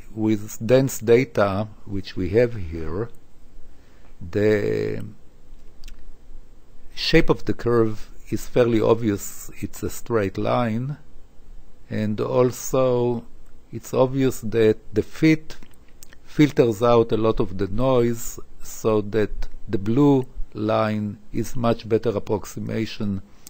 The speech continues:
to the true function, the red one, than the original data.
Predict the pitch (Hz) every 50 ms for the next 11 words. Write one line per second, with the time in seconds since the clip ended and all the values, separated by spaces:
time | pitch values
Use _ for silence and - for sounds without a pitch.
0 | - - - - - 117 110 104 104 - - 107 117 127 - - - 117 113 110
1 | 101 92 - - 113 95 90 90 - - - - - - - - - - - -
2 | - - - - - - - - 98 101 92 98 113 117 - 123 110 107 107 98
3 | 95 92 92 98 - - - - - - - - - 104 95 104 107 107 107 101
4 | 101 101 101 110 - - - - - 104 104 104 104 101 113 104 - 110 101 101
5 | 98 95 98 101 107 104 98 - - 92 90 -